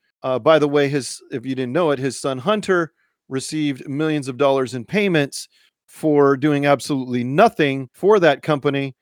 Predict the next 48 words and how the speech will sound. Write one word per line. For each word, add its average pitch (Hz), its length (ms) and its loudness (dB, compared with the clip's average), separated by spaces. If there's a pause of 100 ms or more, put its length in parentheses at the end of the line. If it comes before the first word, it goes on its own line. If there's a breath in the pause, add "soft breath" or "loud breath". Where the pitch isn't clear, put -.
(300)
It's 170 160 2
a 196 60 4
long 175 300 4
story. 160 380 0
Go 165 180 4
to 247 80 2
my 180 140 2
blog. 131 540 2 (380)
If 117 100 -16
you 131 60 -12
go 160 100 -4
to 180 60 -4
my 160 120 -2
blog 147 380 2
page, 151 640 -4 (480)
which 117 180 -14
I've 131 140 -4
already 143 500 -2
mentioned 143 500 -8
in 143 60 -6
my 139 60 -2
little 131 180 -4
blog 127 400 0
plug, 131 240 -4
but 120 80 -14
you 143 80 -10
go 214 80 2
to 214 40 -4
my 190 120 2
blog 151 360 4
site, 160 360 2 (180)
there 147 420 -2
is 147 420 -2 (100)
a 123 500 -2 (460)
story 185 640 0
on 139 220 -2
there. 135 380 0
If 127 200 -10
you 127 240 -6
scroll 143 380 -4
down, 131 500 -4
there 135 220 0
is 131 120 -4
a 135 80 -6
story 160 580 0
that 135 320 -4
I 127 120 -2
wrote. 139 640 -4